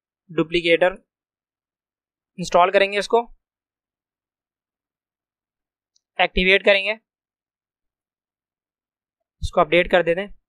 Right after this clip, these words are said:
यहाँ से आ जाऊँगा दोस्तों मैं पोस्ट में, पोस्ट में आने के बाद अब यहाँ पर हम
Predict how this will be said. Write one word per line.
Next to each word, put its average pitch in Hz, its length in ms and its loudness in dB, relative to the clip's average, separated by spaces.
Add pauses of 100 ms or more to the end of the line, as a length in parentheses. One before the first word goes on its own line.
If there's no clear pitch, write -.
(460)
यहाँ 180 220 2
से 233 100 2
आ 214 80 4
जाऊँगा 220 200 -4
दोस्तों 214 200 2
मैं 202 100 0
पोस्ट 202 320 2
में, 233 120 -4 (840)
पोस्ट 208 320 2
में 220 140 0
आने 196 220 0
के 185 140 0
बाद 175 380 4
अब 185 140 -4
यहाँ 175 220 0
पर 175 120 2
हम 185 180 -4